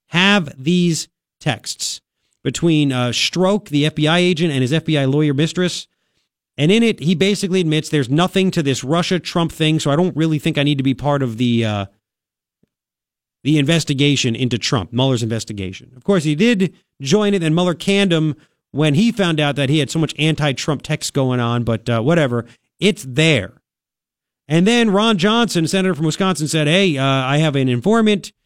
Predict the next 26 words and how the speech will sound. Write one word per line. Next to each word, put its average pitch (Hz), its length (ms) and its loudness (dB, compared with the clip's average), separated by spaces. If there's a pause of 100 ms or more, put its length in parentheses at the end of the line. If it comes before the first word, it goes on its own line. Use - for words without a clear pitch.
(460)
who 170 140 2
was 139 200 0
there 196 360 2
and 143 220 -2
witnessed 185 440 0
the 131 360 0 (260)
secret 202 500 0
society 175 640 2
meetings 117 800 0 (680)
with 135 140 0
F 156 160 0
B 147 160 0
I 127 120 2
agents - 680 -6 (320)
trying 151 240 2
to 120 60 -6
plot 143 200 -2
against 117 300 -4
Trump." 113 260 -6
Uh-oh. 123 220 -6
I 117 60 -8
mean, 170 120 2
it's 196 140 -2
gonna 143 160 -2
come 110 160 -2
out. 92 180 -6